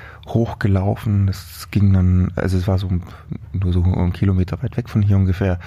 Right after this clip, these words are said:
Und dann ging's noch so steile Steintreppen hoch bis zu der Kirche, zu einem ganz großen Platz. Und von dort aus hatte man eine ganz tolle Aussicht über Padrón.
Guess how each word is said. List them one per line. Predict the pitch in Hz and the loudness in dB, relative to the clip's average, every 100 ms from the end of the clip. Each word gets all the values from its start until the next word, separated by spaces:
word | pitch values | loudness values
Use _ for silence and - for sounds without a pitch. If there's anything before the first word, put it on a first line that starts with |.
| - - - - - - | -16 -16 -18 -20 -12 0
Und | 98 | 2
dann | 92 | 4
ging's | 98 95 | 2 4
noch | 92 | 0
so | - 92 | 0 -4
steile | - 87 90 87 | -2 0 2 0
Steintreppen | - - - 82 90 - 85 90 85 | -2 -6 -4 -4 -4 -4 -2 2 0
hoch | - 90 92 90 - - - - | 0 0 2 0 -6 -16 -18 -6
bis | 98 - | -6 -4
zu | - 90 87 | -2 0 2
der | 90 | 0
Kirche, | - 98 95 95 | 0 -2 0 -2
zu | - | -2
einem | 90 87 | -2 0
ganz | 95 98 | 0 -2
großen | - - 95 87 | -4 -4 0 -2
Platz. | - 90 - | -2 -8 -4
Und | 98 | -6
von | - 87 | -4 -2
dort | 90 - | -2 -2
aus | 90 | -4
hatte | 90 85 | -4 -2
man | 87 82 85 - - - | 0 0 -2 -8 -16 -8
eine | - | -4
ganz | - 92 90 | 0 0 0
tolle | - 87 87 | -2 -2 0
Aussicht | 85 90 90 85 87 | 0 0 -2 -2 -2
über | 82 | -2
Padrón. | - 87 - 85 98 | -2 -4 0 2 2